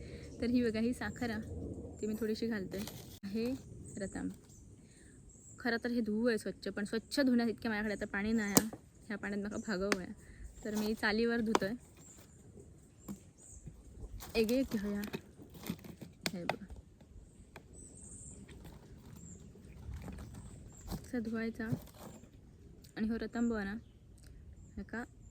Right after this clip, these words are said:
असं आतमध्ये दाबायचं. का जो रस पडतो तो सगळं तांब्यातच पडतो, बिये पडले म्हणून काही एक हरकत नाही.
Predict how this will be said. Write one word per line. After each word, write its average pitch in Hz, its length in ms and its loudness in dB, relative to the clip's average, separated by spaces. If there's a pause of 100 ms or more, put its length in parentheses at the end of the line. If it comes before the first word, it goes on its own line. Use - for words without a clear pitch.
(160)
असं 214 180 -4
आतमध्ये 208 280 0
दाबायचं. - 680 -2 (1300)
का 220 60 -2 (220)
जो 233 240 4
रस 277 200 2
पडतो 202 300 2
तो 202 180 -4
सगळं 240 360 2 (480)
तांब्यातच 226 400 0
पडतो, 185 300 -4 (680)
बिये 247 200 6
पडले 240 300 2
म्हणून 233 220 2
काही 214 300 4
एक 269 120 4
हरकत 220 300 0
नाही. 196 160 -4